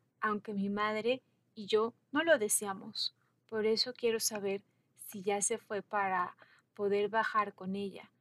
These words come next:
porque seguramente mi madre sigue en el lobby".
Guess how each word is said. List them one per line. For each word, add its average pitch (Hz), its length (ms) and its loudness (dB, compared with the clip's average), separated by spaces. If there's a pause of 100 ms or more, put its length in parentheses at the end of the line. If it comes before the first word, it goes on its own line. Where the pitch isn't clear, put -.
(240)
porque 220 300 -4
seguramente 214 840 -2
mi 190 160 -4
madre 214 440 -2
sigue 190 300 -8
en 180 100 -12
el 180 140 -8
lobby". 190 340 -6